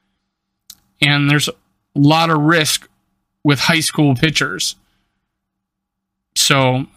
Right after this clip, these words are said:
this, this worked out. And on top of that, we got Francis Peguero, who is a low A, or a, you know, who's a low A minor league relief pitcher. Things I look for in twenty-seven innings, he had a nine point,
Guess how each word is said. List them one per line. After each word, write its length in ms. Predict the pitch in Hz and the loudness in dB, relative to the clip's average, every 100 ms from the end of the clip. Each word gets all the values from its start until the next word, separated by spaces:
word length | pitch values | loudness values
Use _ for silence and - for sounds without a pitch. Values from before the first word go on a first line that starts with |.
| - - _ | -20 -20 _
this, 440 | 151 143 180 - - - | 0 0 0 -4 -8 0
this 240 | 156 - | 0 2
worked 320 | 160 165 - | 2 2 2
out. 240 | 165 151 147 | 0 0 -2
And 280 | 165 151 151 | 0 0 -2
on 180 | 165 147 | 0 0
top 300 | 147 190 202 | 0 -2 0
of 60 | 165 | 0
that, 260 | 143 135 - _ _ _ _ _ _ _ - _ - _ | 0 -2 -6 _ _ _ _ _ _ _ -20 _ -20 _
we 100 | 143 | 0
got 240 | 151 156 139 | 2 0 0
Francis 420 | 156 160 - 151 | 0 0 0 -2
Peguero, 600 | - 143 143 151 165 170 _ _ _ _ _ _ _ _ _ - | 0 2 2 2 0 -2 _ _ _ _ _ _ _ _ _ 0
who 160 | 165 | 2
is 180 | 170 151 | 2 2
a 260 | 156 147 147 - 156 | 0 0 -4 -4 2
low 260 | 156 170 | 4 4
A, 320 | 165 160 160 | 2 2 0
or 240 | 143 151 139 | 0 2 2
a, 180 | 139 147 | 2 0
you 120 | 160 | 2
know, 220 | 147 143 | 2 2
who's 260 | 151 151 143 | 2 2 2
a 60 | |
low 260 | 143 156 165 | 4 4 4
A 120 | 160 | 4
minor 360 | 147 143 151 147 | 2 2 2 2
league 340 | 143 135 143 - _ _ - | 2 0 -4 -14 _ _ -2
relief 420 | 127 127 143 151 | 2 4 2 0
pitcher. 520 | 185 170 180 185 180 - _ _ _ - | -2 0 2 2 0 -8 _ _ _ 0
Things 200 | 160 156 | 2 2
I 60 | |
look 180 | 151 156 | 2 0
for 380 | - 165 165 160 | 0 2 4 2
in 100 | 143 | 0
twenty-seven 560 | - 160 151 160 151 | 0 0 2 2 2
innings, 360 | 151 156 156 147 | 2 2 2 2
he 60 | 147 | 0
had 80 | |
a 80 | 139 | 0
nine 380 | 135 143 147 147 | 0 0 0 -2
point, 340 | - 147 139 | -4 -6 -6